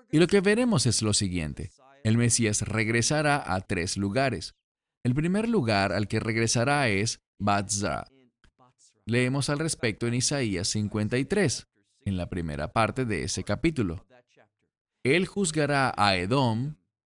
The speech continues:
y a su monte, el monte Seir". Edom será el líder de todas las naciones para ir en contra de Jerusalén a intentar capturar la ciudad. El segundo lugar al que irá es el mismo Armagedón,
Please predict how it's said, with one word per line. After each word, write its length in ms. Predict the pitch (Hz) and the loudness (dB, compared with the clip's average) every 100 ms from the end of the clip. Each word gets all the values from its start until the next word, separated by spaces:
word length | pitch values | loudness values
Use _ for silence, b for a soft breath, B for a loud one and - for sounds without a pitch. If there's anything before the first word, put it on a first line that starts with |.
| _ - | _ -4
y 140 | 104 | -2
a 80 | 101 | 0
su 200 | - 143 | -2 -2
monte, 480 | 160 220 165 104 - 120 | -2 -4 -4 -6 -10 -8
el 180 | 92 85 | -8 -6
monte 340 | 73 71 - | -8 -8 -6
Seir". 460 | - 104 120 131 104 - - - _ - | -4 -2 -2 -4 -8 -20 -20 -20 _ -4
Edom 320 | 120 208 247 | 0 0 0
será 320 | 202 131 104 | 0 -2 -2
el 140 | 98 104 | -2 -2
líder 300 | 107 98 101 | -2 -2 -4
de 80 | |
todas 340 | - 92 104 107 | -4 -4 -4 -4
las 160 | 107 | -4
naciones 500 | 127 156 131 107 101 | -2 -2 -2 -2 -4
para 220 | - 131 123 | -4 -4 -2
ir 80 | |
en 140 | 113 107 | -4 -4
contra 360 | 151 165 160 | -4 -4 -2
de 120 | 113 101 | -4 -4
Jerusalén 580 | 104 98 - 90 87 | -4 -4 -4 -4 -2
a 60 | 95 | -4
intentar 420 | 107 110 95 131 | -4 -4 -4 -6
capturar 500 | 135 120 101 110 190 | -6 -6 -2 -2 -2
la 120 | 170 | -2
ciudad. 560 | 117 98 73 71 71 - _ _ _ _ _ _ | -4 -4 -4 -4 -6 -10 _ _ _ _ _ _
El 120 | 123 | 0
segundo 360 | 165 165 190 151 | 2 2 2 4
lugar 400 | 113 101 92 87 | 2 2 0 0
al 140 | 101 | -2
que 120 | 117 | 0
irá 360 | 113 104 76 73 | 2 2 2 0
es 200 | 110 107 | -2 0
el 140 | 110 101 | 0 0
mismo 640 | 110 180 247 110 87 73 - _ 107 | 0 0 0 -2 -4 -8 -14 _ -4
Armagedón, 800 | 92 78 73 - 107 190 139 | -2 -2 -6 -4 0 2 0